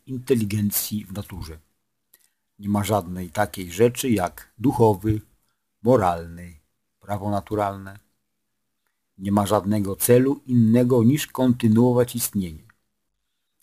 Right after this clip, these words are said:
Oznaki scjentyzmu, ateizmu i totalitaryzmu. Determinizm. Bóg kontroluje każde zdarzenie w tworzeniu.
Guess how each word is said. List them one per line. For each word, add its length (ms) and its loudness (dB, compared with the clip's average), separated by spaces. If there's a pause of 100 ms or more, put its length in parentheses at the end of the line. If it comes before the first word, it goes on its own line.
(140)
Oznaki 720 2 (280)
scjentyzmu, 920 2 (320)
ateizmu 800 0 (600)
i 240 -2 (140)
totalitaryzmu. 1120 0 (1600)
Determinizm. 840 2 (1000)
Bóg 400 0
kontroluje 760 -2
każde 600 0
zdarzenie 760 -8
w 100 -18
tworzeniu. 480 -10